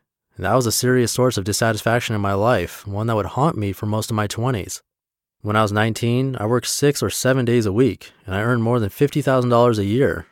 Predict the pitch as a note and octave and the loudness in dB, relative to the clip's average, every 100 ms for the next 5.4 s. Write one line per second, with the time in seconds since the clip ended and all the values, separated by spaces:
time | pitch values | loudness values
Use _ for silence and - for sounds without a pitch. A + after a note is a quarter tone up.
0 | _ - F#2 A2 G2 G2+ G#2+ A2+ G#2+ - | _ -10 -2 0 0 0 2 4 2 0
1 | - A#2+ C3 - G2+ F#2+ - F#2+ F2+ G#2 | -2 2 2 2 0 -2 -4 -4 -2 -2
2 | G2 F2 G#2 A#2 G2 F2+ G2+ C3+ - D3+ | 0 -2 2 2 2 2 2 0 0 2
3 | C#3 C3 A#2 C3+ E2 E2 _ _ - G#2 | 4 2 2 0 -2 -10 _ _ -6 -2
4 | G#2+ A#2 A2 G#2 G2 A2 A#2 G2+ A#2 D3+ | 2 2 2 0 0 2 2 2 2 2
5 | F2 E2 E2 | 0 -4 -8